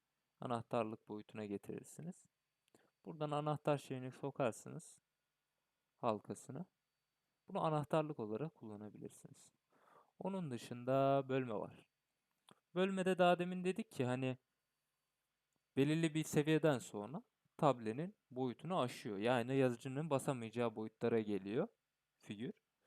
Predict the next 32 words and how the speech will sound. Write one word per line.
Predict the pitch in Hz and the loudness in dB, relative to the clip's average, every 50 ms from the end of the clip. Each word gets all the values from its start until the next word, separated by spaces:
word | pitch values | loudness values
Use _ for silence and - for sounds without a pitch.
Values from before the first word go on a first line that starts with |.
| _ _ _ _ _ | _ _ _ _ _
Biz | 156 185 175 165 165 | -8 -8 -8 -6 -8
bunun | 175 175 170 | -6 -4 -4
önüne | 175 175 175 175 175 170 | -2 -2 0 0 2 4
geçmek | 170 175 - - - 160 131 - | 4 2 2 0 -8 -8 -8 -8
için | - - - 202 | -10 -8 -8 -8
şöyle | - - - 190 180 147 117 107 | -8 0 2 4 4 6 4 4
yapabiliriz. | 104 98 - 110 98 - 107 107 135 175 226 - - - _ _ _ _ _ _ | 2 2 0 -8 -10 -8 -4 -2 -2 -2 -2 -8 -12 -20 _ _ _ _ _ _
Çok | _ - 202 185 _ _ | _ -2 -2 -2 _ _
büyük | 139 156 160 _ _ - | -6 -6 -6 _ _ -12
bir | 147 | -12
figür | - - 160 151 170 160 147 | -8 -8 -6 -4 -4 -4 -2
basacağız. | 110 110 107 - - 104 - 127 175 - - - - _ _ _ _ _ _ _ _ _ _ _ _ _ _ | -2 -4 -4 -4 -10 -4 -2 -2 -2 -2 -4 -18 -20 _ _ _ _ _ _ _ _ _ _ _ _ _ _
Yüksekliğimiz, | - 175 - - - - 143 - - - 117 110 110 127 156 165 - - - - - | -10 -10 -10 -4 0 0 0 0 0 -4 -4 -4 -2 -6 -8 -8 -10 -14 -18 -2 2
yazıcımız | 143 147 143 139 127 131 135 143 147 135 151 | 2 2 2 2 -2 -6 -6 -6 -6 -2 0
en | 147 143 135 | 0 0 -2
fazla | - 117 110 110 104 - 131 151 190 | -4 -2 -2 -2 -2 -2 -2 -2 -2
yirmi | 175 123 123 127 127 | 0 -2 -2 -2 2
beş | 135 135 127 | 0 0 0
santime | - - 113 107 104 - 113 113 107 | 2 0 0 0 0 -6 -8 -6 -2
kadar, | 107 110 98 101 - | -2 -2 -2 -2 -4
yirmi | - 123 143 160 165 170 | -2 0 0 0 0 0
santime | - - 147 127 123 - 120 120 110 | -2 -2 -2 -2 -2 -6 -10 -8 -4
kadar | 113 110 113 135 143 127 | -2 2 2 2 2 2
bastığını | 113 110 107 - - - 120 127 123 113 | 0 0 0 0 -4 -6 -4 -4 -6 -10
düşünelim. | 107 - - - 107 107 123 202 _ _ _ _ _ _ - _ _ _ - | -12 -18 -12 -8 -6 -6 -6 -6 _ _ _ _ _ _ -20 _ _ _ -8
Biz | 175 - - | -8 -8 -8
kırk | _ - 208 190 - | _ -6 -6 -4 -2
santimlik | - - 147 123 110 - - 110 104 104 101 98 - - - | 2 2 2 2 0 -6 -10 -10 -8 -8 -10 -10 -12 -14 -18
yükseklik | 110 _ - - 113 107 _ - 107 - | -16 _ -6 -4 -4 -4 _ -8 -10 -8
olarak | 107 104 104 101 101 _ | -4 -2 -2 -2 -2 _
kırk | - - 151 - | -10 -16 -14 -12
santimlik | - - 131 117 110 - - 117 123 151 202 | -4 -2 -2 -2 -2 -8 -12 -10 -8 -8 -8